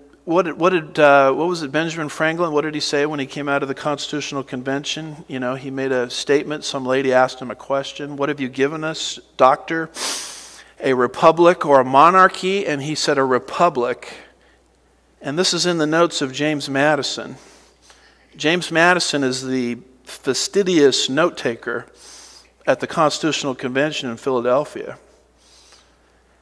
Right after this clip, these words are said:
He said, as recorded in the notes of James Madison, so this is not some quote that I found on the internet. I mean, this is, like, a real quote.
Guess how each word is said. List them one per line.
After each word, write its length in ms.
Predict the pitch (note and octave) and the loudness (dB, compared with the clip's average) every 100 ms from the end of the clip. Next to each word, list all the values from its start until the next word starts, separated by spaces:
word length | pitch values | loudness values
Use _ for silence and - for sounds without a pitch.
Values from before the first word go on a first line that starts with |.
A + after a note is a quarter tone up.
| _ _ _ _ _ | _ _ _ _ _
He 240 | - G3+ F#3+ | -6 -4 -2
said, 480 | - G#3+ F#3 D#3+ | 6 10 12 10
as 160 | D3+ C#3 | 8 4
recorded 400 | D3 - G#3 F#3 | 0 6 6 6
in 60 | D#3+ | 2
the 80 | |
notes 400 | D3 E3+ F3 - | 2 4 4 2
of 80 | C3+ | -6
James 340 | C3 D3 C3+ C#3 | 0 0 0 2
Madison, 540 | F3 G3 D3 A#2 A2+ | 4 4 2 -4 -6
so 140 | - | -6
this 200 | C#3 F#3 | -4 -4
is 160 | F3 D3 | -6 -2
not 220 | C#3+ C3 | 0 0
some 420 | - C#3+ D3 C3 | -2 -2 -2 -6
quote 960 | - - F3 C#3+ B2 - - - - - | -10 2 4 4 2 -4 -18 -20 -20 -4
that 140 | C3 | 2
I 100 | C3 | 2
found 260 | - D3+ C#3+ | 2 -2 -2
on 140 | B2 | -4
the 100 | B2 | -4
internet. 540 | D#3+ F3 C3 A2 B2 C3+ | -4 -4 -4 -2 -4 -6
I 20 | |
mean, 160 | C3 | -10
this 160 | C#3+ E3 | -8 -8
is, 80 | D3+ | -2
like, 160 | D3 | 0
a 80 | B2+ | 0
real 180 | B2+ C3+ | 0 -2
quote. 520 | B2+ D#3+ D3+ A#2 B2+ | -2 0 2 2 -2